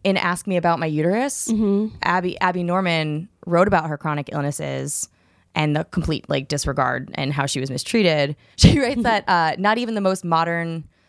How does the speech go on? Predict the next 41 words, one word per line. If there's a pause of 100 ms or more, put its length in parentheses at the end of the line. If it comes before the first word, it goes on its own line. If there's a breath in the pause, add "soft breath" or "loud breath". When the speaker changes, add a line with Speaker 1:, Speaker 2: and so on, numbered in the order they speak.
(220)
Speaker 1:
women
have
completely
broken
free
from
hysteria.
Hysteria
lives
in
all
of
us, (320 soft breath)
a
little
cough
that
makes
us
question
our
perceptions
of
ourselves,
the
innermost
truth
of
our
bodies, (300 loud breath)
our
very
minds." (100)
So
I
think
that (140)
kind
of
sums
up